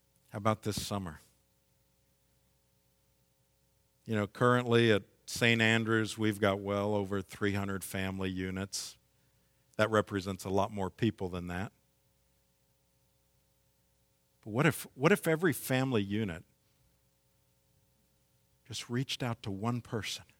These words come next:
Oh, you, you know, in one way that wouldn't be good 'cause you'd probably lose your seat here.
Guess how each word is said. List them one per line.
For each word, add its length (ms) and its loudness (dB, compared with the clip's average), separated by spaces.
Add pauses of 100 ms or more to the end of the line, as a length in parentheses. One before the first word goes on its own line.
(3000)
Oh, 60 -4
you, 240 -4
you 240 -4
know, 300 2 (640)
in 180 -4
one 220 4
way 180 10
that 180 8
wouldn't 280 4
be 100 6
good 300 4
'cause 180 -2
you'd 160 0
probably 320 6
lose 380 2
your 100 -4
seat 560 -4
here. 360 -8